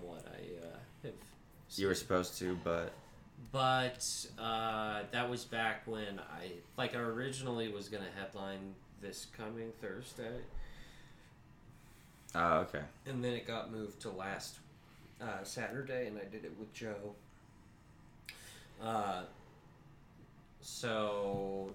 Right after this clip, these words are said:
Speaker 1: yeah, I w-, the deal was I was gonna headline the Thursday and then feature for Felonious. So, um, so, uh, yeah, I'll,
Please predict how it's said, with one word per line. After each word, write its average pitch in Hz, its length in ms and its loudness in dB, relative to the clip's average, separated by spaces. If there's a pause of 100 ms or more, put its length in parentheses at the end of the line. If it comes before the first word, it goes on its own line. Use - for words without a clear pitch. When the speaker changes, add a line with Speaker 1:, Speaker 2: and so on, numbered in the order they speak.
Speaker 1:
yeah, 107 180 -2
I 113 100 4
w-, 107 220 0
the 120 100 0
deal 113 280 4
was 104 260 0
I 104 80 -2
was 95 120 -2
gonna 95 200 -2
headline 95 380 0
the 92 100 -4
Thursday 90 580 -4
and 82 120 -8
then 85 100 -8
feature - 480 -8
for - 440 -8
Felonious. - 720 -12 (840)
So, - 100 -6 (1700)
um, 76 380 -6 (1000)
so, 139 240 4
uh, 143 140 6
yeah, 143 200 6
I'll, 110 240 0